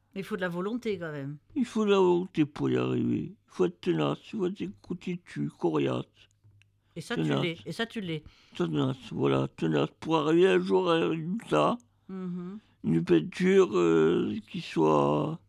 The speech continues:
Speaker 2: des idées, ça va, c'est des, des fantasmes, c'est pas tout à fait des tableaux.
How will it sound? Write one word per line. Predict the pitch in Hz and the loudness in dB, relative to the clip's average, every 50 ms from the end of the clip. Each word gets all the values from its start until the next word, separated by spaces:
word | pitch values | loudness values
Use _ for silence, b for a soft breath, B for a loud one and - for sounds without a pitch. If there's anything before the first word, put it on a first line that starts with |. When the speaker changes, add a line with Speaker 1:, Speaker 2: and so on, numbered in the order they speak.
| _ _ - - _ _ _ _ _ _ _ _ _ _ _ _ _ - | _ _ -20 -20 _ _ _ _ _ _ _ _ _ _ _ _ _ -8
Speaker 2:
des | - 151 | -6 -4
idées, | 151 160 156 156 156 160 170 180 180 175 170 165 78 - - 156 160 165 165 160 160 | -2 0 0 0 0 0 -2 -2 -2 0 4 6 8 8 8 8 8 8 6 6 4
ça | 160 - - 147 | 2 0 -2 0
va, | 143 147 147 156 151 160 | 0 2 2 2 0 0
c'est | - - - 220 | -4 -6 -10 -8
des, | 214 175 160 156 151 160 | -6 -4 -2 -2 -2 -2
des | 196 202 196 165 160 | -2 -2 -2 -2 -2
fantasmes, | 165 - - - - - - 170 156 151 156 - - - | -2 -2 -2 -2 -2 -2 -2 0 0 0 0 -2 -6 -10
c'est | - - | -14 -8
pas | - - - | -6 -6 -6
tout | - - - 202 - - - | -6 -8 -16 -18 -12 -8 -6
à | 139 156 | -6 -6
fait | - - - - 190 | -6 -4 -4 -2 -2
des | 185 - 175 | -2 -4 -6
tableaux. | - - - - 180 185 190 160 156 151 151 151 147 147 - 185 | -6 -4 -4 -4 -4 -2 -2 0 2 2 2 2 2 0 0 -4